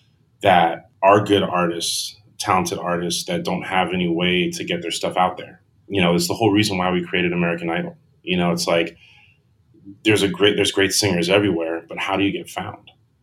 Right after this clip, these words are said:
Like, how do you, you know, it's not easy. You can't just walk up to Jay-Z and be, and say, "Sign me," or,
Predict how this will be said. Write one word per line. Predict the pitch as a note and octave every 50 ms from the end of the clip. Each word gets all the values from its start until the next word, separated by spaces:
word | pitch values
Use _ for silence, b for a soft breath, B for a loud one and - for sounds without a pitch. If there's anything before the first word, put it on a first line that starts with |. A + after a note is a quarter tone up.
| _ _ -
Like, | - F2 E2+
how | - F#2+ F#2
do | F#2 F#2+
you, | F#2+ G2 G2 F#2+ F#2 F2+ F2+ F2
you | - F#2 F2+ F2+ F2+
know, | F2 F2 F2
it's | E2+ F2 F2+
not | G2 G2 G2 F#2 - - -
easy. | F#2+ G2+ G#2 G2+ F2+ E2 E2+
You | E2 D#2+ E2 E2
can't | - G2+ G#2+ G2 F#2+
just | - F#2+ F2+ - - - b b b b b _
walk | - - F2+ F2+ F2 -
up | G2 F#2 - -
to | - F#2 D#2 - - _ _ -
Jay-Z | - - F#2+ F#2+ F#2 F2+ E2+ F#2+ F#2+
and | F#2 F2 E2+
be, | E2+ F2+ F2 E2+ -
and | E2+ E2
say, | - - F2+ F2 F2 F2 F2 F2 b b b b b _
"Sign | - - - F#2 F#2+ G2 G2 F2+ E2
me," | D#2+ D#2 - - _ _ _ _ -
or, | E2+ E2+ E2 E2 D#2+ D#2+